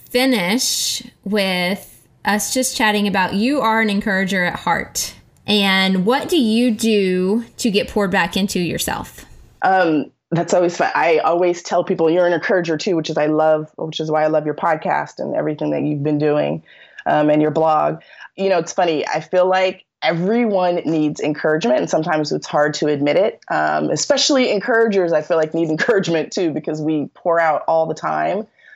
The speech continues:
Speaker 2: Um, and sometimes we feel that pressure to always put up a s-, facade that everything's okay. But, you know, our lives are just as hard as anyone else's.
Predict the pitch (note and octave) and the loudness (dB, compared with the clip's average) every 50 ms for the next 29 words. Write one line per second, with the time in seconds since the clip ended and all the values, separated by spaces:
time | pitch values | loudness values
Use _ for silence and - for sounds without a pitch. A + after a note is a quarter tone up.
0 | - _ - - D#3+ D#3+ D#3 D3+ D3 D3 - - E3+ F3+ F#3+ F#3 F#3 E3+ E3 E3 | -14 _ -2 0 2 2 2 2 2 2 0 0 2 2 2 2 2 0 0 0
1 | D#3+ E3 D#3+ F#3 D#3 D3+ C#3+ - - - - D#3 - - C#3+ C#3 - - - D3 | -2 0 0 0 2 2 0 0 -2 -2 -2 -2 -2 -4 -4 -4 -4 -2 -2 0
2 | D3+ D#3 D#3 D3+ D3 D3 D3 D3+ - - _ - D#4+ D#4 C4+ - G3 - - - | 2 2 2 2 2 2 0 -2 -4 -8 _ 0 0 2 2 0 -2 -4 -6 -10
3 | - - - F#3 - - A3+ A3+ G#3 F#3 E3+ E3 D#3 D#3 D3+ D#3 D#3 D#3+ D#3+ D#3+ | -6 -4 -2 -2 0 2 2 2 4 2 2 2 0 0 -2 -2 -2 -4 -4 -4
4 | D#3 D#3 D#3+ D3 D3 D3 - F3 D3+ C3 - C#3+ D3+ D3 E3 D3+ - - A3 D#3 | -4 -2 -2 -2 -4 -4 -2 -2 -2 -2 -2 -2 0 0 0 0 2 0 0 0
5 | D3 C#3+ - - - E3+ F3 E3+ E3+ E3+ D#3+ D#3+ D3+ C#3+ - - - C3+ - - | 0 0 0 0 0 2 2 2 2 2 0 -2 -4 -4 -6 -6 -8 -10 -8 -4
6 | - C#3+ D3 D3+ D3+ D3+ D3+ - - D#3 D3+ D3+ D3+ - - D#3 D3 D3+ D3+ D3 | -2 -2 0 0 0 -2 -4 -4 -4 -4 -4 -4 -4 -4 -2 -2 0 0 0 0
7 | C#3+ C#3+ D3 D3+ - F#3+ G#3+ B3 C4 - - | 0 -2 -2 -2 -2 -2 -2 -2 -4 -6 -12